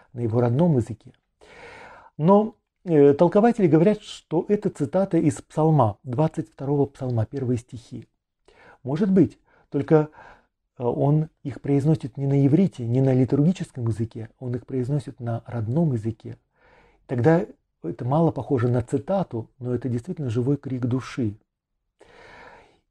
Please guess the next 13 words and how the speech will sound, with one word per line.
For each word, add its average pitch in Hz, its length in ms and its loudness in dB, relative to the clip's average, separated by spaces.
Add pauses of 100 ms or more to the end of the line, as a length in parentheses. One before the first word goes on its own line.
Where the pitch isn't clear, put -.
И 165 360 4 (800)
другая, 160 540 4 (180)
э, 135 160 2
тонкость, 208 540 -6 (500)
э, 123 420 0 (1300)
двадцать 165 400 2
второй 180 220 2
Псалом 247 460 0
присутствует - 640 -6
тоже 170 180 -6
в - 60 -8
предыдущих 170 520 2
стихах. - 540 -12